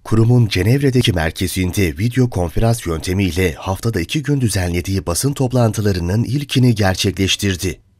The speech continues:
Dünya genelinde geçen haftayla birlikte üst üste üç haftadır koronavirüs vakalarının düştüğünü aktaran genel direktör, "Hala vaka sayısı artan birçok ülke var ama küresel düzeydeki düşüş cesaret verici." dedi.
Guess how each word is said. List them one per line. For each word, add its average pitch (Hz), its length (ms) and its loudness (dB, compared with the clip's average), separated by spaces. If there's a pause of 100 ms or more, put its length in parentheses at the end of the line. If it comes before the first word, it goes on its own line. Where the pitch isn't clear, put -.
Dünya 120 320 2
genelinde 90 640 0
geçen 92 320 -2
haftayla 117 500 0
birlikte 87 540 -4
üst - 300 -6
üste 82 260 -6
üç 117 200 -4
haftadır 113 480 0
koronavirüs 127 720 0
vakalarının 113 680 2
düştüğünü 95 500 -4
aktaran 92 500 0
genel 95 340 0
direktör, 87 600 -4 (100)
"Hala 127 480 0
vaka 87 240 -2
sayısı 123 380 0
artan 87 440 -4
birçok 123 380 -2
ülke 101 300 0
var 80 260 -2
ama 87 220 -4
küresel 117 500 -4
düzeydeki 95 560 -4
düşüş 95 480 -6
cesaret 117 580 -2
verici." 104 460 0
dedi. 85 360 -4